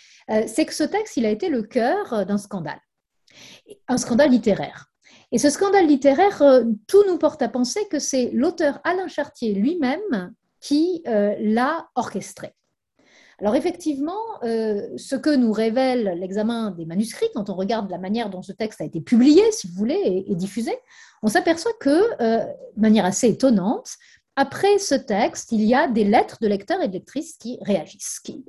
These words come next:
qui, alors les, les lecteurs disent « Nous sommes scandalisés, si les femmes lisent ce texte, ça va être horrible, elles vont plus du tout nous croire. » Faut pas du, les lectrices ne lisaient pas le texte. Et puis des lectrices qui disent « Mais c'est formidable », ou au contraire qui sont pas d'accord, et cetera. Comment ça se fait ?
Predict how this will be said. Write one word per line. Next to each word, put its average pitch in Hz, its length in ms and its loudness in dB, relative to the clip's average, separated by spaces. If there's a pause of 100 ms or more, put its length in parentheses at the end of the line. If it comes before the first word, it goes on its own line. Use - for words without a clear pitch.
(120)
qui, - 140 -10
alors 202 160 -6
les, 202 240 6 (220)
les 208 80 6
lecteurs 214 340 4
disent « 208 220 6 (180)
Nous 269 80 8
sommes 277 220 6
scandalisés, 247 920 4 (120)
si - 160 0
les 262 120 6
femmes 254 260 0
lisent 233 220 -2
ce 247 80 -6
texte, 226 340 -4
ça 208 60 -2
va 185 100 -2
être 185 160 -8
horrible, 285 320 0
elles 226 40 -2
vont 196 100 -2
plus 196 120 -6
du 185 100 -6
tout 196 120 -4
nous 180 100 -2
croire. » 214 480 -2
Faut 160 100 -18
pas - 80 -10
du, 208 140 -2 (160)
les 240 80 -6
lectrices 247 480 2
ne 226 80 2
lisaient 247 260 2
pas 180 120 -8
le 170 120 -14
texte. 508 300 -10 (260)
Et 247 80 0
puis 453 140 2 (100)
des 294 80 0
lectrices 339 400 0
qui - 80 -4
disent « 302 220 0
Mais 240 80 2
c'est 214 120 -4
formidable », 214 720 -2
ou 285 60 4
au - 40 0
contraire - 300 -2
qui - 80 -18
sont 190 140 -10
pas 170 100 -8
d'accord, 240 440 -6
et - 100 -10
cetera. - 240 -20 (880)
Comment 403 220 -6
ça 349 140 -6
se - 200 -16
fait ? - 200 -20